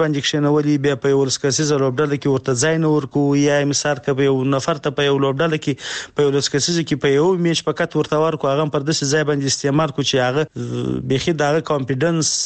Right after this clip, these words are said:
د هغه، هغه هیلې د خاورو سره خاورې سي. نو لوبغاړي، نوي راوستل، لوبډله ته، بالکل مثبته خبره ده، ښه خبره ده او باید همداسې وسي. خو هغه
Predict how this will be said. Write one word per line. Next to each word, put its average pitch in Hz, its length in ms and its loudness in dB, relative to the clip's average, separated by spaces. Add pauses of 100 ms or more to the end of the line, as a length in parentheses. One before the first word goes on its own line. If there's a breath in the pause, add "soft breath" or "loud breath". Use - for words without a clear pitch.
(120)
د 135 100 0
هغه، 151 200 0
هغه 135 240 0
هیلې 170 280 2
د 127 320 2
خاورو 160 340 0
سره 123 220 0
خاورې 123 320 0
سي. 110 100 -2 (600 loud breath)
نو 156 80 2 (640)
لوبغاړي، 170 1300 0
نوي 202 260 2
راوستل، 190 500 -2 (540)
لوبډله 170 400 0 (100)
ته، 175 80 2 (720)
بالکل 170 320 0
مثبته 165 420 -2
خبره 156 380 0
ده، 147 160 0
ښه 160 160 -4
خبره 160 400 0
ده 143 80 2
او 131 100 2 (120)
باید 151 220 0
همداسې 151 380 0
وسي. 156 240 -2 (380 loud breath)
خو 135 220 2
هغه 170 200 0